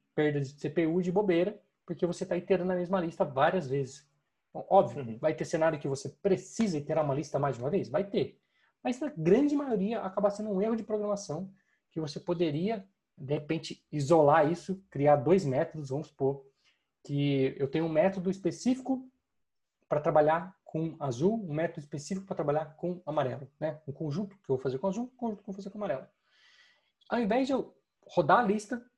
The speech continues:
Speaker 1: ver quem é azul e chamar o método azul, rodar a lista, ver quem é amarelo e chamar o método amarelo, você poderia isolar isso em dois, duas funções e dado um, dado um cenário você chama um, dado cenário você chama outro. Então,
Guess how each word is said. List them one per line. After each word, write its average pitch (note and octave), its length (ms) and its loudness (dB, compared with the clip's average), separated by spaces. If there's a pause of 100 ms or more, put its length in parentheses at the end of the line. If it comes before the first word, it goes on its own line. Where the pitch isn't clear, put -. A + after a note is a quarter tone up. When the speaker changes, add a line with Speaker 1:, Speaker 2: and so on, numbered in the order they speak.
Speaker 1:
ver E3+ 200 6
quem A3+ 240 -4
é G#3 40 0
azul F#3+ 480 2 (240)
e E3+ 80 -4
chamar D#3 300 2
o D3+ 40 0
método D3 320 2
azul, C#3+ 380 -2 (280)
rodar A3 320 6
a - 20 0
lista, G3+ 340 0 (220)
ver D3 280 0
quem A3 120 -4
é G#3 40 2
amarelo F3 420 0 (100)
e D#3 80 -10
chamar D3 220 -2
o C#3+ 40 -2
método C#3 220 -6
amarelo, D3+ 340 -4 (360)
você E3+ 180 -4
poderia F#3+ 280 4
isolar F#3+ 420 6
isso F#3+ 180 -6
em D3 80 -6
dois, D3 340 -4 (220)
duas E3 180 -4
funções D#3 640 -6 (320)
e C4+ 140 -2
dado F3 300 6
um, G#3 260 0
dado E3 260 0
um F#3 40 -4
cenário E3+ 340 2
você F#3+ 180 -2
chama F#3+ 240 0
um, A#3+ 240 -4
dado B3+ 200 -4
cenário G#3+ 320 -4
você - 100 -20
chama C4 220 -8
outro. G3+ 280 -8 (680)
Então, C3 240 -14